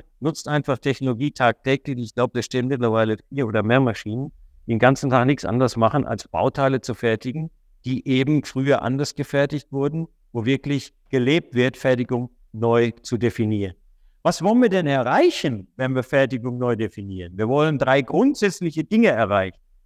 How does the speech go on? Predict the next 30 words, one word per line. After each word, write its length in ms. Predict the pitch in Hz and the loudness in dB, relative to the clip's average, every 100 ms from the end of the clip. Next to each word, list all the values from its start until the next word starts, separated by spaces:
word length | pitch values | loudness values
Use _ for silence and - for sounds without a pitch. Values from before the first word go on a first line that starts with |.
| - | -4
Und 100 | 143 | -2
ich 140 | - | -2
gehe 180 | 165 175 | 0 2
davon 320 | 160 147 127 | 2 0 -2
aus, 320 | 113 180 - _ _ | 0 -2 -4 _ _
da 80 | 123 | -4
sind 180 | 180 175 | -4 -2
Sie 120 | 151 | 0
alle 220 | 151 170 | 2 0
mit 160 | 165 160 | -2 -2
mir 180 | 143 | -2
einig, 400 | 123 196 135 135 _ | 0 2 2 0 _
Sie 160 | - 135 | -4 2
wollen 180 | 139 | 2
Bauteile 380 | 120 101 127 107 | 2 0 2 0
verfügbar 480 | 101 95 95 - 87 | -2 -12 -14 -8 -4
haben, 180 | 80 85 | -4 -4
oder? 240 | 101 175 - _ _ _ _ | -8 -10 -14 _ _ _ _
Sie 160 | 151 | 0
wollen 260 | 160 247 262 | 4 4 4
nicht 240 | 226 196 | 2 0
auf 160 | 170 180 | -2 -2
den 160 | 175 160 | -2 0
Kollegen 420 | 170 165 165 160 | 0 0 -2 -4
Karl 300 | 156 156 139 | 0 0 2
aus 160 | 135 | -2
der 100 | - | -2
mechanischen 600 | 147 135 135 131 139 127 | -4 -4 -4 -2 -2 -4
Fertigung 420 | - 127 120 117 101 | -2 -2 -2 -6 -2
warten. 240 | 104 98 | -2 -2